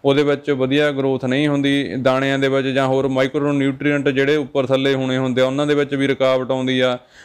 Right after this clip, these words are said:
ਇਨਫੈਕਸ਼ਨ ਦੇ ਨਾਲ। ਉਹਦੇ ਵਿੱਚ ਵੀ ਇੱਕ ਜਿਵੇਂ ਉੱਲੀ ਨੁਮਾ ਗਲਣ ਦੀ ਪ੍ਰੋਬਲਮ ਆ ਜਾਂਦੀ ਆ, ਜਿਹਦੇ ਨਾਲ ਆਪਾਂ ਐਂਡ ਤੇ ਦੇਖਦੇ ਆ ਵੀ ਹੌਪਰ ਬਰਨਿੰਗ ਹੋ ਗਈ। ਅਹ, ਤਕਰੀਬਨ ਜਿਹੜਾ ਝੋਨੇ ਦੀਆਂ ਉੱਪਰਲੀਆਂ ਪਾਈਪਾਂ ਉੱਪਰ ਜਿਹੜਾ ਨਾੜ ਹੁੰਦਾ,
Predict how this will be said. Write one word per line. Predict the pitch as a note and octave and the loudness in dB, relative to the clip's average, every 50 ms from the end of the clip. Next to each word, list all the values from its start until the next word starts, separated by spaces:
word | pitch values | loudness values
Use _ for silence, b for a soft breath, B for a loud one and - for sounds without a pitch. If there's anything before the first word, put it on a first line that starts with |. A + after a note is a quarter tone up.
| B B - | B B 0
ਇਨਫੈਕਸ਼ਨ | C#3+ C#3+ B2+ - C#3 C3 - - D3+ D3 | 0 2 4 2 2 2 0 -2 -2 0
ਦੇ | D3 D3 | 0 0
ਨਾਲ। | C#3+ C#3+ C3+ C3 C3+ C#3 | 0 2 2 2 2 0
ਉਹਦੇ | - - C3+ C#3 C#3+ D#3 | -2 -2 -2 0 0 2
ਵਿੱਚ | D3+ D3+ D3 D3+ | 2 0 0 0
ਵੀ | C#3+ C#3+ D3 A#2+ | -2 -2 0 0
ਇੱਕ | B2 C3 - - D3 C#3+ - - - C3+ | 0 -2 0 0 -2 -2 -2 -6 -2 0
ਜਿਵੇਂ | C3+ C#3+ D#3 - - - | 0 2 2 -2 -2 -2
ਉੱਲੀ | D3+ C3+ C3+ C#3+ D3 D3 | 0 0 2 2 2 2
ਨੁਮਾ | D3 C#3+ C#3 C#3+ D3 D3+ D3 | 2 0 0 0 0 0 0
ਗਲਣ | C3 C#3 B2 C3 C3 C3 C3 C3+ C3+ | -2 0 2 2 2 2 2 -2 -2
ਦੀ | C3 C3+ C3+ | -2 -2 -2
ਪ੍ਰੋਬਲਮ | A#2+ C3 C3+ C3+ C#3 C#3+ D3 D3+ D3 | 0 2 2 2 2 0 0 0 0
ਆ | C#3 B2 | 0 0
ਜਾਂਦੀ | A#2 A#2+ A#2 A#2 A#2 B2 B2+ | 0 0 -2 0 0 0 2
ਆ, | C3+ C#3+ C#3+ C#3 - b b b b b b _ - | 2 2 0 -2 -6 b b b b b b _ -2
ਜਿਹਦੇ | C3 B2+ C#3 C#3 D#3 D#3+ | 2 2 2 2 2 0
ਨਾਲ | D#3 D3+ D3+ | 2 2 2
ਆਪਾਂ | D3 C#3+ C#3+ - D3 D3 C3+ | 2 0 0 0 -2 0 0
ਐਂਡ | C3 C3+ C3+ C3 C3 | 0 -2 -2 -2 -2
ਤੇ | - C#3+ C#3 | 0 0 0
ਦੇਖਦੇ | C3 C3+ C3+ B2+ B2+ B2 C3 C3+ | 2 2 2 2 2 0 0 0
ਆ | |
ਵੀ | C3+ C#3 C#3 | 0 0 0
ਹੌਪਰ | B2+ B2 B2 A#2+ - C#3 C3 | 2 2 0 0 2 0 0
ਬਰਨਿੰਗ | B2 B2+ B2+ C3+ C3+ D3 D3+ D3 | 2 2 0 0 0 -2 -2 -2
ਹੋ | C#3+ C3 C3 B2+ | 0 0 0 0
ਗਈ। | B2+ B2+ C3 A#2+ | 0 0 -2 -2
ਅਹ, | - - _ _ _ _ _ _ - C#3+ C#3 C3+ C#3 C3+ | -6 -10 _ _ _ _ _ _ -2 0 2 2 0 0
ਤਕਰੀਬਨ | B2 C3+ B2 C3+ C#3 C#3 C#3+ C#3 D3+ D3+ D3+ D3+ D3+ D3 | 0 0 0 2 2 2 2 2 0 0 0 0 0 0
ਜਿਹੜਾ | C#3+ C#3+ D3+ D3+ | 2 2 0 0
ਝੋਨੇ | D3 D#3+ D#3 C#3+ C3+ C3+ | 0 -2 -2 0 -2 0
ਦੀਆਂ | C3+ C3+ C#3 | 0 0 0
ਉੱਪਰਲੀਆਂ | C3+ B2 - C#3 C3 C3+ C3+ C3+ | -2 0 -2 -2 0 2 0 0
ਪਾਈਪਾਂ | A#2+ C3+ C3+ C3 B2+ C3+ | 0 0 0 0 0 0
ਉੱਪਰ | C3+ B2+ C3 - C3+ | 0 0 0 0 0
ਜਿਹੜਾ | C3 C3 C3+ D3 | 2 2 2 2
ਨਾੜ | D3+ D3 C3+ C3 C3 C3 B2 | 0 2 2 2 2 2 0
ਹੁੰਦਾ, | B2 B2+ B2 B2+ B2+ | -2 -2 0 -2 -2